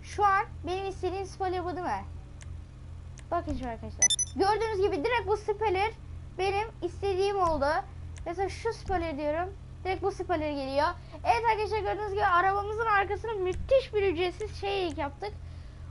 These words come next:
Buna böyle böyle kalıyor. Hiçbir şeye basmıyorsunuz. Direkt çıkıyorsunuz zaten böyle oluyor. Bu arabanın da özelliği bu arkadaşlar. Müthiş yapmışlar. Evet arabamız artık daha şekilli şukullu. Diğer arabayı da yaparız.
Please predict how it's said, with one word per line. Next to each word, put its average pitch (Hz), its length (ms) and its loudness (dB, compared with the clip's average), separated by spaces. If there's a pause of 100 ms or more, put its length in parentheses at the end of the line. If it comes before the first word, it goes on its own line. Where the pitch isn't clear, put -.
(160)
Buna 415 360 0
böyle 440 340 2
böyle 427 280 2
kalıyor. 415 420 4 (160)
Hiçbir 453 320 0
şeye 427 200 2
basmıyorsunuz. 392 640 2
Direkt 403 240 -2
çıkıyorsunuz 415 500 -2
zaten 392 300 -2
böyle 392 220 0
oluyor. 381 260 -2
Bu 392 100 6
arabanın 381 340 2
da 320 100 6
özelliği 370 480 2
bu 349 60 2
arkadaşlar. 320 600 2 (560)
Müthiş 392 520 6
yapmışlar. 339 560 4 (960)
Evet 226 220 4 (140)
arabamız 330 460 4
artık 311 340 -2
daha 320 180 6
şekilli 294 380 -4
şukullu. 254 480 -4
Diğer 349 180 2
arabayı 311 340 0
da 277 40 -6
yaparız. 294 360 -2